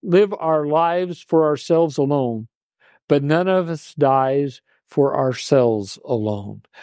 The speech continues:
What's it saying? Some of us have loneliness because we're waiting for God to send someone into our life. You're sitting there and you say, "You know, I don't know anybody at church.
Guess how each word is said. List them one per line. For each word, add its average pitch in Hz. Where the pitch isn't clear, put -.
What's -
it -
saying? 165
Some 302
of 277
us 180
have 170
loneliness 147
because 165
we're 151
waiting 180
for 180
God 127
to 135
send 123
someone 120
into 120
our 117
life. 110
You're 131
sitting 156
there 151
and 135
you 123
say, 123
"You 139
know, 185
I 196
don't 214
know 131
anybody 139
at 139
church. -